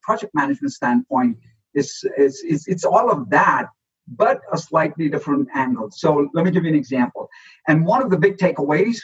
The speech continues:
for the, uh, uh, you know, for project managers is this, to distinguish between planning versus design, okay? To distinguish between planning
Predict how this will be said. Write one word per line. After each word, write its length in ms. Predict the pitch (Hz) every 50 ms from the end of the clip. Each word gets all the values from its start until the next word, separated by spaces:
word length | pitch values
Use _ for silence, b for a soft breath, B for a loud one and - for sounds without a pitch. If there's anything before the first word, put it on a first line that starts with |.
| - _ _
for 180 | 160 160 160
the, 380 | 147 151 151 151 147 151 151 147 - _ _ _ _ _ - -
uh, 360 | 127 131 131 131 131 127 123 - 135
uh, 60 | 135 - -
you 100 | 160 151
know, 120 | 139 127
for 160 | - - 139 -
project 340 | - - 214 - - -
managers 480 | 160 151 143 151 151 151 151 143 120 123
is 220 | 127 151 143 -
this, 420 | - 165 208 214 135 131 - - -
to 160 | - 143 139
distinguish 1000 | 123 113 143 135 - - _ - 240 254 311 302 - 185 185 175 - - - _ _ _ _ _ _ _ _ 120
between 640 | 127 151 156 - - - 151 160 160 156 156 156 - - _ _ -
planning 560 | - 147 135 147 139 147 160 180 202 226 247 - _ _ _ _ _
versus 320 | 117 135 135 - - 123 117
design, 480 | 139 123 - - - 95 92 87 - - _ _ _ _ _ _ _ _ _ _ _ _ _ _ -
okay? 200 | - 127 - - - - _ b b b b b b -
To 80 | 156 139
distinguish 420 | 147 147 - 175 175 175 175 -
between 340 | - 151 - 160 156 151 156
planning 600 | - - - 147 139 139 143 151 156 156 156 147